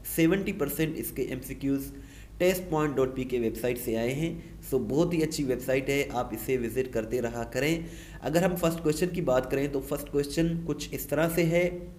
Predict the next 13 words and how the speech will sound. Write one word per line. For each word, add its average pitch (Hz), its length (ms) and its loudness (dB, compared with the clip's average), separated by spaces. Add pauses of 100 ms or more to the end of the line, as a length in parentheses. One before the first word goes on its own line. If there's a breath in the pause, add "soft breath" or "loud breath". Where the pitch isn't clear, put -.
(200)
"Who 180 120 10 (500)
was 156 320 8 (200)
the 139 200 6 (500 loud breath)
first 185 260 4
of 135 420 4
the 139 200 2 (160)
Hazrat 131 360 0
Muhammad, 135 680 -2
peace 170 280 2
be 135 180 2
upon 131 240 2
him, 135 280 -2 (320)
children 165 380 6